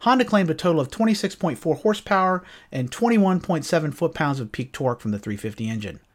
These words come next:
This put it about six horsepower less than a stock A T C two fifty R in nineteen eighty-five,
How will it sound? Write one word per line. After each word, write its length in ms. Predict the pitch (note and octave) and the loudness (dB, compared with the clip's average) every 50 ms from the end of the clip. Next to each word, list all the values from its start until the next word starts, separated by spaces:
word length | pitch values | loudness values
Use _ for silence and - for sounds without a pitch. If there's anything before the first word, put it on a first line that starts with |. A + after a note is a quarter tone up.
| _ _ _ _ _ _ - - _ _ | _ _ _ _ _ _ -20 -20 _ _
This 140 | A#3+ B3+ | -4 -4
put 140 | - - D4+ | 0 0 2
it 80 | C4 A3 | 2 4
about 220 | G#3 F#3 D#3 - | 4 4 4 2
six 180 | - B3 A3+ - | 0 -6 -6 -2
horsepower 460 | - A3+ G#3 G#3 - - F#3 E3 C#3+ | -2 -2 -2 -2 0 2 2 2 2
less 240 | C#3 C#3+ C#3+ - - | 2 0 -2 -4 -4
than 80 | C3 | -6
a 40 | B2+ | -6
stock 360 | A#2 - - D#3+ C#3+ D3 - _ | -6 -2 0 0 0 0 -2 _
A 120 | F3 E3 D#3+ | 0 0 0
T 120 | - F3 | 0 -4
C 180 | - - E3+ C#3+ | -2 -2 -4 -2
two 140 | - D#3+ | -2 -6
fifty 280 | C#3+ D3 C3+ - C#3+ C3+ | -6 -6 -6 -4 -2 0
R 160 | C3+ C3 B2+ | 2 2 2
in 80 | A#2+ A#2 | 0 -2
nineteen 260 | A2+ G#2 - A#2+ A2+ | -4 -6 -8 -8 -6
eighty-five, 540 | A2 G2 G#2 - - G2 F2+ F2 G2 G#2+ | -6 -6 -8 -8 -8 -10 -8 -10 -12 -14